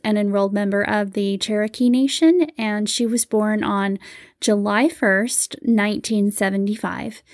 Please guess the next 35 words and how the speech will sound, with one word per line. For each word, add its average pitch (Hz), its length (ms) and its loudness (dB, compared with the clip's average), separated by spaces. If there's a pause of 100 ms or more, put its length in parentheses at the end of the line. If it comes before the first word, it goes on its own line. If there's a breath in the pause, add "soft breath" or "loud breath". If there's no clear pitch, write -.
(460 loud breath)
Dawn 233 340 2
resided 254 580 4
with 226 160 -2
her 226 200 -4
aunt, 247 340 -2
Joyce 214 420 0
Green, 262 460 4
at 247 120 -4
the 247 60 -4
time 254 280 0
of 247 120 0
her 254 100 2
disappearance, 226 800 -2
who 240 160 2
was 226 260 -2
her 220 300 -2
legal 214 320 0
guardian, 202 540 -2 (420 loud breath)
and 254 240 2
she 349 180 0
was - 240 -4
last 320 280 4
seen, 247 560 2
uh, 214 200 -2
using 220 320 2
a 220 80 0
payphone 247 640 2
at 220 180 0
a 214 60 -2
convenience 208 680 -2
store 269 580 0
in 214 300 -2
Fort 247 380 -4
Gibson, 202 600 -4 (440 loud breath)
Oklahoma, 202 720 -2